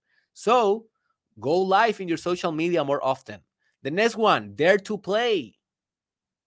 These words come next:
Dare to play. Playfulness is a prerequisite of vitality. So play more. Play video games. Play, I don't know, whatever you want to play or whatever you like to play. I play, co-,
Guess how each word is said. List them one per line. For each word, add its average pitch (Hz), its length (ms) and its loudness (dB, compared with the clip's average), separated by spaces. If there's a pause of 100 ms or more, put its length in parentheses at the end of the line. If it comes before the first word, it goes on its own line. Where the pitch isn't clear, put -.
(240)
Dare 175 340 2
to 196 200 -4
play. 175 540 0 (400)
Playfulness 170 840 0 (120)
is 180 340 -2
a 139 100 -2
prerequisite 143 920 -6 (100)
of 131 240 -6
vitality. 139 800 -4 (220)
So 123 240 -4
play 156 340 -2
more. 175 540 -2
Play 156 180 0
video 143 400 -4
games. 135 480 -8
Play, 151 540 -2 (1000)
I 143 140 2
don't 160 140 0
know, 165 140 0
whatever 139 360 2
you 175 160 -2
want 160 300 0
to - 80 -14
play 117 280 -4
or 107 80 -6
whatever 131 220 -2
you 170 180 0
like 156 380 2
to 120 140 -8
play. 95 500 -10 (640)
I 143 160 4
play, 170 340 2
co-, - 320 -6